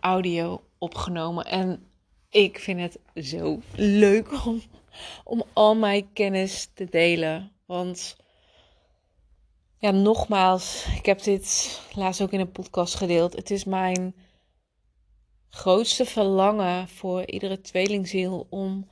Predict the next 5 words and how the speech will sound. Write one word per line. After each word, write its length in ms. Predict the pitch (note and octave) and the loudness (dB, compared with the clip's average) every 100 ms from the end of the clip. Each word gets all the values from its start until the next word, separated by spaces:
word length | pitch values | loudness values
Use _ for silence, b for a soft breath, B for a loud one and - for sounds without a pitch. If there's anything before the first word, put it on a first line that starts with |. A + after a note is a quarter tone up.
| b b b b b b _ | b b b b b b _
te 140 | - G#3+ | -4 -2
shiften 920 | - - A#3+ B3+ - - F3+ F#3+ G3 _ _ _ _ _ _ | 0 2 4 2 0 -6 -4 -6 -12 _ _ _ _ _ _
uit 400 | - A#3+ B3 - _ | 0 0 0 -6 _
die 280 | A3+ A3+ _ | -4 -4 _
zielenpijn. 800 | - B3 A#3+ A#3+ F#3 F3 F#3 | -6 -4 -4 -4 -4 -4 -4